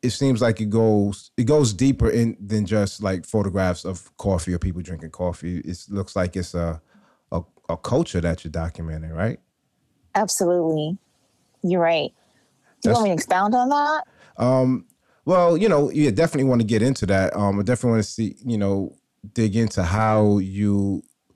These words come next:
Speaker 1: you know, merge these two interests, you know? Um, but
Speaker 2: Mm-hmm.
Speaker 1: before we get into that, you know, I just would, I would love to hear, like, what was life like for you at home growing up? Like, how did your family view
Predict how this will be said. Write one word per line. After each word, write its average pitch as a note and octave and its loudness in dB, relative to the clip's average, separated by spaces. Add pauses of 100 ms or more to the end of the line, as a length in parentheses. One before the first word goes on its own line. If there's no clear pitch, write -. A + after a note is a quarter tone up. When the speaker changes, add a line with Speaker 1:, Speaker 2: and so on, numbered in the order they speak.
(520)
Speaker 1:
you A#2 0
know, G2 0
merge F#2 0
these F#2 -4
two F#2+ -2
interests, G2+ -6
you G#2 -6
know? G2 0
Um, G2 0
but G#2 2
Speaker 2:
Mm-hmm. G2 0
Speaker 1:
before D3 0
we D#3 4
get C#3 2
into C#3+ 0
that, G2 0 (580)
you B2+ -2
know, A#2 2
I A2+ 2
just C3+ -2
would, B2+ 2
I A2+ 0
would C3 2
love B2+ 2
to A2+ 0
hear, A#2 2
like, G2+ 2
what F#2+ 0
was G2 0
life G2+ 0
like G2 0 (680)
for G#2 0
you G2 4
at D#2+ 2
home G#2 2
growing F2+ -2
up? G2 0 (220)
Like, E2+ -2
how F#2 0
did G2+ 0
your F2 -6
family G#2 0
view F2+ -4